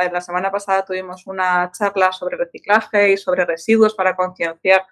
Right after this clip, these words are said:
sobre la barbaridad de residuos que se generan, sobre que no sabemos reciclar porque tiras el plástico donde el papel, el, lo orgánico no lo tienes y cosas así. Y bueno, sí, la verdad,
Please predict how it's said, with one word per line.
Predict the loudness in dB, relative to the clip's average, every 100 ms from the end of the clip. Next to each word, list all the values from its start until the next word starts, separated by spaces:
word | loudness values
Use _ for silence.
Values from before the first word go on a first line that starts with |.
| -20 _ _ _
sobre | -2 2 6
la | 6
barbaridad | 6 4 2 6
de | 6
residuos | 4 -2 -8 -8
que | -12
se | -12
generan, | -6 0 2 2
sobre | 4 2
que | 2
no | 0
sabemos | 2 2 2 0
reciclar | -4 -2 2 2
porque | 0 -4
tiras | -2 -4 -4
el | -4
plástico | 0 0 -2 -2
donde | -2 0
el |
papel, | 0 4 6 6 2
el, | -2 -6 -20 -18 2
lo | 4
orgánico | 4 2 0
no | 0
lo | -2 2
tienes | 4 4 0 -6 -10
y | -10 -10 -8
cosas | -8 -10 -12
así. | -18 -6 -6 -8 _ _ _ _
Y | -2 0
bueno, | 4 2 2
sí, | 0
la | 2
verdad, | 4 2 2 0 -2